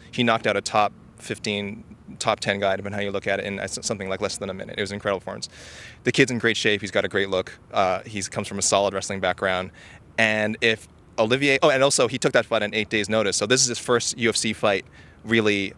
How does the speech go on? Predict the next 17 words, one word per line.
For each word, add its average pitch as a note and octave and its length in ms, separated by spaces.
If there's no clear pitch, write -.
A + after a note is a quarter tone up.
on G2+ 100
a G2+ 40
full A#2+ 240
camp. G#2 480
Uh, G2+ 160
I A2+ 80
asked A2+ 180
him, G#2+ 80
he G#2 80
said G2+ 140
it G2 80
feels A#2 200
kinda A2+ 160
like G#2 120
he's G#2+ 200
reintroducing A#2 480
himself. F#2+ 440